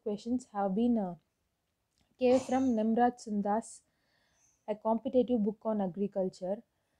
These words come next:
and you have to, uh, be very much thorough in this book. You have to read at least the, these books, uh, three to four times, uh, so that, uh, it will be easier for you to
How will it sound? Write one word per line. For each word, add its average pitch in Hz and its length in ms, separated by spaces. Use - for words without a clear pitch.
and 240 200
you 240 120
have 226 340
to, 302 240
uh, 202 220
be 247 220
very 214 180
much 240 200
thorough 226 440
in 214 220
this 247 240
book. 220 420
You 220 180
have 233 200
to 254 200
read 226 220
at 208 160
least 233 280
the, 226 280
these 226 460
books, 226 400
uh, 180 180
three 269 140
to 269 280
four 208 240
times, 214 400
uh, 175 80
so 233 160
that, 233 220
uh, 196 240
it 185 140
will 214 80
be 208 80
easier 226 480
for 214 160
you 208 320
to 226 180